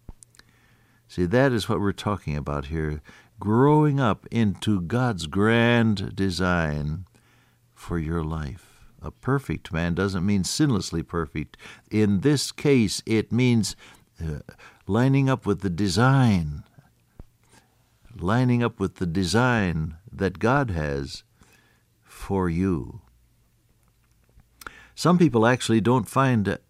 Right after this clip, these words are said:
out that design until later in life. Uh, I recall a man who used to greet me, uh,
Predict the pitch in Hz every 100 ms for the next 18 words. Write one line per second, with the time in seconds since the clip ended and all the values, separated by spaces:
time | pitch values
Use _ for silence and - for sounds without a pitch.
0 | - 117 123 101 - - _ _ - 92
1 | 110 104 _ - 90 87 110 120 120 101
2 | 87 - 113 104 - - 101 120 113 113
3 | 104 110 135 87 - - - - _ _
4 | _ _ _ _ _ _ _ _ _ -
5 | 82 85 76 - - _ _ _ _ -
6 | 85 85 87 - 120 120 107 92 92 110
7 | 104 104 113 - 90 107 127 - - 95
8 | 101 101 95 _ _ _ _ _ _ -
9 | _ _ _ _ _ - - 80 76